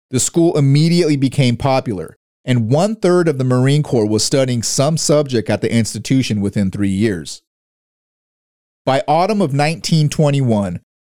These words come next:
the Marine Corps had settled into a peacetime reorganization. Training for land maneuvers began to kick off for Marines stationed at Quantico, and the location for this training took place at old Civil War battlefields.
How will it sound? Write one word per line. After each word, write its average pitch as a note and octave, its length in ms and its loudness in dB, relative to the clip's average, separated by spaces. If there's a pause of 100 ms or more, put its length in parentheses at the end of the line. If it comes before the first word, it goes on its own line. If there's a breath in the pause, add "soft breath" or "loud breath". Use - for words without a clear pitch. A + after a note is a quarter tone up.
the C3+ 80 0
Marine C#3 380 2
Corps G3+ 220 0
had F3 180 0
settled C#3 380 0
into A#2+ 280 0
a A2+ 60 0
peacetime B2 680 0
reorganization. G2+ 960 0 (1080)
Training G3 460 0
for E3+ 180 0
land D3+ 340 2
maneuvers A#2 480 0
began B2+ 380 -2
to C3 120 -2
kick C3+ 300 -4
off A#2 260 -2
for C3 80 -4
Marines G#2+ 420 0
stationed G2+ 400 -2
at F#2 100 -4
Quantico, A#2+ 600 -4 (440)
and C#3+ 140 0
the C#3+ 60 4
location E3+ 640 0
for E3 160 2
this C3+ 160 0
training B2 480 0
took C#3+ 260 -2
place C3 340 0
at A2+ 200 0
old A#2+ 260 0
Civil A2+ 360 -2
War G2+ 200 0
battlefields. G2 800 -4